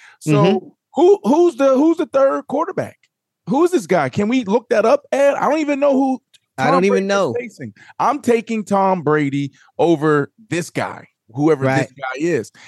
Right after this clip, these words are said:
Speaker 1: Carolina Panthers, the same situation. So now Carolina Panthers have to travel to Tampa, Florida. Tampa Tom. Do you think, who's the,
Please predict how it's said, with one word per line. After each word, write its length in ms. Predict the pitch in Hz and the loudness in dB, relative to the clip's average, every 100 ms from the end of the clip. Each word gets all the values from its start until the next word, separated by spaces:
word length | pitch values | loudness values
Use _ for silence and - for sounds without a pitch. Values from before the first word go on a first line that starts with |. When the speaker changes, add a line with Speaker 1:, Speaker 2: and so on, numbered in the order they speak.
| - | -8
Speaker 1:
Carolina 460 | - 254 262 247 240 | 0 4 4 4 2
Panthers, 480 | 214 233 247 214 190 | 0 -2 -2 -4 -4
the 80 | 208 | -4
same 300 | - 226 226 | -4 -4 -4
situation. 720 | 233 190 208 214 220 - 123 | -8 -8 -4 -2 -2 -4 -6
So 100 | 170 | -4
now 240 | 185 226 | -2 -2
Carolina 460 | 220 220 214 196 185 | 0 0 2 2 0
Panthers 440 | 208 208 240 180 | -2 -2 -4 -4
have 180 | 175 175 | -2 -2
to 80 | 165 | -6
travel 560 | 131 - 190 214 160 160 - | -10 0 2 2 0 -6 -4
to 300 | 247 240 190 - - - | -4 -4 -4 -10 -18 -10
Tampa, 400 | 185 196 214 208 | -2 -2 0 -2
Florida. 420 | - 233 233 165 | 0 2 4 2
Tampa 440 | 120 - 208 240 247 | -2 -4 -4 -2 -4
Tom. 520 | - 240 254 214 107 _ _ _ _ _ | 0 0 2 0 -4 _ _ _ _ _
Do 80 | 180 | -4
you 240 | 208 277 269 | 2 2 2
think, 380 | 208 240 269 - _ _ _ _ _ | -2 -2 -4 -14 _ _ _ _ _
who's 260 | - 269 302 | 0 2 0
the, 100 | - | -4